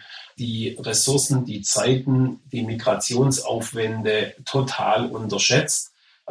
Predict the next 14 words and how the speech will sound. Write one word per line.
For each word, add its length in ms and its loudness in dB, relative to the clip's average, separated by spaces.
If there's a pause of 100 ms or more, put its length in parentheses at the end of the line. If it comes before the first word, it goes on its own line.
bei 180 8
solchen 440 4
Projekten. 760 0 (480)
Bei 240 2
den 300 4 (280)
digitalen 640 4
Pionierprojekten 1200 2
ist 180 2
es 280 2
eher 460 4
ein 320 0
Aspekt, 640 0 (140)
dass 320 2
man 440 -2